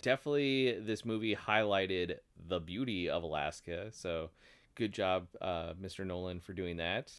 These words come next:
See, I, I'm inclined to say, like, ultimately, and y-, you're not gonna believe this after the way I just, like, ripped this movie apart,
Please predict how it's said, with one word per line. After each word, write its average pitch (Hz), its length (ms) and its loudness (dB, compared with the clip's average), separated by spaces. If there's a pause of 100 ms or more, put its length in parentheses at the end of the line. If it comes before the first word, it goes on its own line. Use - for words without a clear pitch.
(160)
See, 247 280 -4
I, 240 360 2
I'm 254 120 6
inclined 262 420 2
to 220 60 0
say, 208 320 2
like, 156 440 6
ultimately, 196 1000 4 (320)
and 160 280 8 (120)
y-, 175 220 -8
you're 175 160 6
not 196 180 8
gonna 175 120 8
believe 147 240 8
this 131 360 6
after 113 540 4 (100)
the 123 80 2
way 120 180 6
I 110 100 8
just, 104 260 -4 (120)
like, 98 300 4
ripped 101 400 0
this 101 180 0
movie 95 220 2
apart, 82 580 2